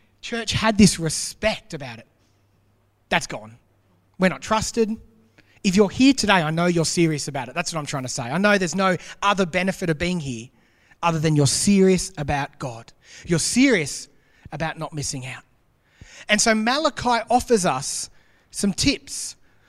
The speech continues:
on not missing out, on how we make sure that we don't miss out, how we make sure we bring our boards, how we make sure that we open the gifts that God has given us, and we walk fully in his kingdom now and eternally.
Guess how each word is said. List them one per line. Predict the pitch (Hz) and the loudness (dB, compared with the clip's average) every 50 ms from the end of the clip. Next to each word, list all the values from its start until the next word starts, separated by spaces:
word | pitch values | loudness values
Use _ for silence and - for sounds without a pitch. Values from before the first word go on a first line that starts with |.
| _ _ _ _ | _ _ _ _
on | 156 165 165 165 175 | -4 -2 -2 0 2
not | 196 202 202 - - | 2 2 2 0 -2
missing | 175 185 190 165 - - 175 165 156 | -2 -2 -2 -2 -2 -4 -4 -4 -4
out, | 156 143 127 - - - - - - _ - - - _ _ _ _ _ _ _ _ | -6 -8 -10 -12 -16 -16 -18 -18 -20 _ -20 -20 -20 _ _ _ _ _ _ _ _
on | - 180 | -6 -4
how | 180 196 220 220 | -2 0 0 0
we | 220 220 202 | 0 0 -2
make | 190 202 208 220 226 - | -2 -2 -4 -4 -4 -6
sure | - - 220 226 208 165 127 113 - - _ _ _ _ _ _ _ _ _ _ _ _ _ _ _ _ _ _ _ _ _ _ _ _ _ _ _ | -4 0 2 2 2 2 0 -4 -10 -18 _ _ _ _ _ _ _ _ _ _ _ _ _ _ _ _ _ _ _ _ _ _ _ _ _ _ _
that | - 156 | -18 -14
we | 165 156 | -14 -14
don't | 135 - 175 180 196 220 | -6 -2 -2 -2 0 -2
miss | 208 196 180 - - | -4 -6 -6 -4 -4
out, | 170 143 127 120 - _ _ _ _ | -4 -4 -4 -6 -10 _ _ _ _
how | - - 160 156 | -6 -2 0 0
we | 156 165 | 0 0
make | 170 175 180 175 | -2 -4 -6 -4
sure | - - | -4 -2
we | 180 165 | -2 -2
bring | 147 143 185 190 190 | 0 0 0 0 0
our | 180 170 | 0 4
boards, | 147 147 151 139 127 127 - | 4 4 4 4 0 -6 -6
how | - 165 | -6 -4
we | 165 170 | -4 -4
make | 180 180 185 185 | -4 -4 -4 -4
sure | - - 185 170 | -4 -4 -4 -4
that | 175 165 | -4 -6
we | 165 160 - - | -6 -8 -2 2
open | 185 202 226 - 190 170 | 2 2 2 2 -4 -6
the | 156 147 | -6 -6
gifts | - 156 160 147 - - | -6 -6 -6 -6 -6 -10
that | 151 143 | -12 -6
God | - 143 143 139 | -4 -4 -4 -4
has | 139 127 | -4 -6
given | 110 - 139 123 123 | -6 -6 -6 -6 -6
us, | 110 110 117 - - - - _ _ _ _ _ _ _ _ _ _ _ _ _ _ _ _ _ _ - | -8 -10 -12 -14 -16 -16 -18 _ _ _ _ _ _ _ _ _ _ _ _ _ _ _ _ _ _ -4
and | 147 156 | -2 0
we | 160 156 | 2 2
walk | 151 160 165 151 - | 4 4 4 2 0
fully | - - - 220 226 202 180 | 0 6 8 10 10 8 6
in | 170 160 | 4 2
his | 156 151 143 | 0 -2 -2
kingdom | - - 185 170 160 151 147 143 | 0 -2 -2 0 -2 -2 -2 0
now | 143 147 151 151 165 196 233 233 - - _ _ _ _ _ _ _ _ _ _ _ _ _ _ _ _ _ _ _ - | 0 0 -2 -2 -2 -4 -6 -8 -10 -18 _ _ _ _ _ _ _ _ _ _ _ _ _ _ _ _ _ _ _ -10
and | 147 151 151 143 | -8 -6 -6 -8
eternally. | 143 - - 143 139 131 127 123 120 117 - - | -6 -4 -4 -2 -2 -2 -4 -6 -8 -10 -14 -18